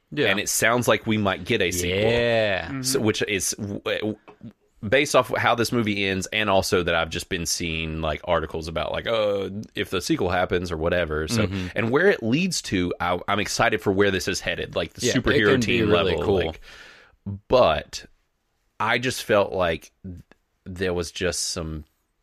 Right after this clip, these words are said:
Speaker 2: poor decision making. I, I, there was some of the writing in this movie for me that was just atrocious. Like, there were
Speaker 1: Really?
Speaker 2: some things about the writing in this movie. Um, there are some things about some of the casting that I had real problems with.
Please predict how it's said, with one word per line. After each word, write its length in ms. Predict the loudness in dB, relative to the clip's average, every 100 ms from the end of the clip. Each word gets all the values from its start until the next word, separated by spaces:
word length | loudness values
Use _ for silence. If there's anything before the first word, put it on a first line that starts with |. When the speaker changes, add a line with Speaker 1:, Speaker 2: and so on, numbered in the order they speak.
| _ _
Speaker 2:
poor 360 | -14 -2 0 0
decision 500 | -2 -8 -6 -6 -6
making. 220 | -6 -4
I, 160 | -2 -2 -4 -6
I, 80 | -4
there 160 | 2 4
was 100 | 4
some 100 | 2
of 40 |
the 80 | 2
writing 340 | 4 2 0 -2
in 80 |
this 160 | -4 -2
movie 220 | -2 -2
for 180 | -6 -6
me 140 | -4
that 100 | -4
was 100 | -6
just 180 | -8 -10
atrocious. 720 | -10 -10 -10 -8 -10 -10 -12 -8
Like, 260 | -4 -4 -6 -18 -14
there 100 | -6
were 80 | 0 4 6 4
Speaker 1:
Really? 40 |
Speaker 2:
some 200 | 2 -2
things 280 | -2 -4 0
about 180 | 0 2
the 60 |
writing 200 | 0 0
in 60 | -2
this 180 | -4 -6
movie. 320 | -6 -6 -4
Um, 360 | -2 -2 -4 -10 -18 -20 -20 -20 -18
there 360 | -2 4 6 4
are 60 |
some 200 | 2 -4
things 260 | -2 -2 -2
about 560 | 0 2 4 2 0 -8
some 140 | -6
of 40 | -6
the 60 |
casting 580 | -4 -4 -4 -6 -6 -6 -4
that 120 | -2
I 120 | -2
had 180 | -6 -6
real 140 | -8
problems 460 | -2 0 0 -4 -2
with. 480 | 0 0 -2 -14